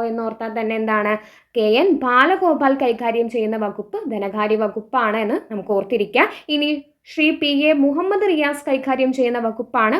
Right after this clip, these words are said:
പൊതുമരാമത്ത് വകുപ്പ്, ടൂറിസം. എങ്ങനെ ഓർത്തിരിക്കാം? പി എ മുഹമ്മദ് റിയാസ് എന്ന് പറയുമ്പോൾ നമുക്ക് ഇവിടെ റിലാക്സ് എന്ന് കണക്ട് ചെയ്യാം. നമ്മൾ ടൂർ പോകുന്നത് എന്തിനാണ്? ആ, നമ്മുടെ മൈൻഡൊക്കെ ഒന്ന് റിലാക്സ് ആവാൻ വേണ്ടിയിട്ടാണ് അല്ലേ? അപ്പൊ നമ്മൾ പോകുന്ന സ്ഥലത്ത് എന്താണ്? ടൂർ പോകുന്ന സ്ഥലത്ത്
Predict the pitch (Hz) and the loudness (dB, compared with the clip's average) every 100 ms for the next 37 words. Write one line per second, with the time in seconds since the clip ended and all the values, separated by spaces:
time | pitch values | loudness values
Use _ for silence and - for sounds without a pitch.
0 | - 220 220 214 208 208 208 208 - 220 | 0 -2 0 0 2 2 2 -4 -4 -4
1 | 196 208 381 480 - 196 180 185 214 196 | -4 -4 -4 -4 -2 0 0 -2 -2 -4
2 | 294 330 320 277 294 269 247 247 247 - | -2 0 2 0 -2 -2 0 -2 -4 -16
3 | - 277 277 294 285 285 330 359 339 349 | 0 4 4 4 4 2 0 -2 0 0
4 | 294 277 294 339 349 302 269 247 247 233 | 2 2 0 -2 -2 0 0 0 -2 -4
5 | 226 233 233 226 233 247 269 320 - 269 | -4 -2 0 0 2 4 2 0 -2 -4
6 | 233 196 190 220 214 254 370 339 269 269 | -2 -4 -4 -6 -2 0 -2 0 0 2
7 | 311 294 254 247 240 226 226 214 214 - | 2 2 2 0 -2 0 0 0 -2 -6
8 | - 247 233 240 247 226 208 214 220 220 | -4 -2 0 -2 -2 -4 -4 -6 -6 -4
9 | 247 285 226 208 233 233 277 226 214 202 | -4 -4 -2 -2 -4 -6 -4 -2 -2 -2
10 | 190 196 196 202 196 262 269 302 294 262 | -4 -4 -2 0 -2 0 0 2 2 2
11 | 285 330 339 302 262 277 262 247 240 226 | 2 -2 -2 -4 -4 -4 -2 -2 -2 -4
12 | 240 247 269 254 269 269 233 339 | -4 -2 0 0 -2 -4 -6 -4